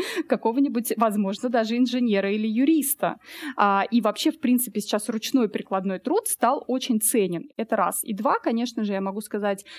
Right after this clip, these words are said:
на своем опыте H R-специалиста о том, то, что раньше не было вообще никаких возможностей у человека без высшего образования попробовать какую-то профессию на вкус, получить какую-то либо стажировку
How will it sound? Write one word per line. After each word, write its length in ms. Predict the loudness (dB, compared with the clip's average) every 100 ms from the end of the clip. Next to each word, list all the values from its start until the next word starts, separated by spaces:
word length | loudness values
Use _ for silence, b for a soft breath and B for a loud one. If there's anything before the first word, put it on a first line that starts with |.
| -12
на 160 | -2 -2
своем 440 | 0 0 0 2
опыте 680 | 0 0 -4 -2 -2 0 0 0
H 200 | -2 -2
R-специалиста 720 | -2 -6 -4 -2 0 -2 -2
о 120 | -4
том, 180 | -2 -2
то, 80 | -4
что 300 | -4 -2 -4 B -4
раньше 440 | 0 2 2 2
не 160 | 0 2
было 200 | 0 0
вообще 440 | 0 -2 -4 -2
никаких 460 | 0 0 -6 -10 -8
возможностей 580 | -8 -2 -2 -2 -4 -8
у 40 |
человека 340 | -6 -6 -4 -4
без 240 | -4 -4
высшего 380 | -8 -10 -4 -4
образования 640 | -2 -4 0 2 2 2 -2 B B _
попробовать 600 | 0 2 2 2 -2 -2
какую-то 340 | -6 -6 -8
профессию 560 | -8 -8 -8 -12 -8 -6
на 140 | -6
вкус, 640 | -8 -4 -2 0 0 -2 -6 _
получить 460 | -2 -2 -4 -10
какую-то 420 | -10 -8 -8 -8 -8
либо 220 | -8 -10
стажировку 960 | -8 -6 -4 0 0 -2 -4 -2 -2